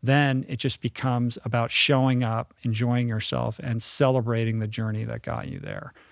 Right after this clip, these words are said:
So having fun, enjoying it, I think is super important. The whole idea of running a marathon is to have a positive experience. It's gonna hurt, of course,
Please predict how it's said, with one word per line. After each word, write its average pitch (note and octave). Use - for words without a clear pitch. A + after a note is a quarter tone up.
So -
having A#2+
fun, C#3
enjoying B2
it, B2
I A#2+
think A#2
is A#2
super B2
important. B2
The G#2
whole C3+
idea A#2+
of A#2
running A#2+
a A#2
marathon B2+
is -
to -
have B2+
a A#2+
positive A#2+
experience. A#2+
It's -
gonna B2+
hurt, C3+
of D3
course, F3